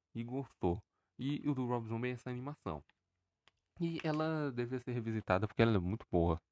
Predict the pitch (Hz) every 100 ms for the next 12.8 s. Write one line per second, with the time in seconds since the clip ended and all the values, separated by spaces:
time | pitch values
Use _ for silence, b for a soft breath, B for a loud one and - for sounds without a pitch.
0 | _ _ _ b b b b _ _ 143
1 | - 127 92 101 113 127 135 170 147 151
2 | - 160 98 - 151 135 - 101 90 87
3 | - 90 - 90 95 131 - 87 90 90
4 | 90 - 92 98 113 135 - 143 107 87
5 | 90 101 107 - 113 - - _ 120 117
6 | 143 - 120 113 107 - 117 113 101 104
7 | 107 101 110 - 113 95 90 104 - 110
8 | 120 156 117 110 160 - _ _ _ _
9 | _ - 107 107 107 110 117 - 95 90
10 | 101 104 - 104 101 92 92 98 98 92
11 | 90 - 113 - 76 73 _ _ _ _
12 | - 92 87 85 85 90 90 90